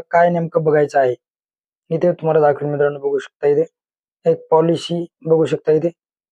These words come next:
पॉलिसीचा एक ऑप्शन आहे, हे बघू शकता इथे पॉलिसी स्टेटस, म्हणजे तुम्ही जर नवीन पीक विमा काढला असेल, तुमची पावती बरोबर आहे का, फ्रॉड आहे, आपला पीक विमा, अ, समोरच्या व्यक्तीने भरलाच की नाही,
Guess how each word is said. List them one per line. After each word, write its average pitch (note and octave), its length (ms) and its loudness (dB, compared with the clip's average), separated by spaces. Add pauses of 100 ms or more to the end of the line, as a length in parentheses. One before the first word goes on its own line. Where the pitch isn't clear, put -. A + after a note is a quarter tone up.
(220)
पॉलिसीचा E3 640 2
एक D#3+ 160 2
ऑप्शन D#3+ 320 -2
आहे, D3+ 160 -2
हे - 800 -20
बघू D3 180 0
शकता C3+ 260 -4
इथे D3 140 2
पॉलिसी D3+ 460 -2
स्टेटस, D3+ 440 -2 (440)
म्हणजे E3 200 0
तुम्ही E3+ 260 0
जर F3 180 2
नवीन E3+ 380 0
पीक E3+ 180 -10
विमा D#3+ 180 -4
काढला D3+ 380 2
असेल, D3 340 0 (440)
तुमची D#3 240 -8
पावती D3+ 320 0
बरोबर D3+ 340 2
आहे C#3+ 180 4
का, C#3+ 140 0
फ्रॉड D3+ 380 0
आहे, C3+ 280 2 (960)
आपला D3+ 280 2
पीक D#3 280 -6
विमा, D#3 280 -2 (560)
अ, D3+ 200 0
समोरच्या D#3+ 480 0
व्यक्तीने D#3 380 -2
भरलाच D3+ 440 0
की D#3 120 -8
नाही, D3 260 -6